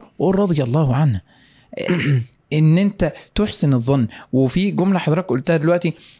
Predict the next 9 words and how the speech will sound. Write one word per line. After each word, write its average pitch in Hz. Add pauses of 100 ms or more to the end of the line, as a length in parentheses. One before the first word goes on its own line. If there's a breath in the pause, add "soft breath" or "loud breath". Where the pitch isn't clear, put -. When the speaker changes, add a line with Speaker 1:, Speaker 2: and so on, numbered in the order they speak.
(120)
Speaker 1:
إن 143
أنت 180
كلما، 185
يعني، 110 (800)
كل، 147
يعني، 123
من 135
زاد 165
علمه 156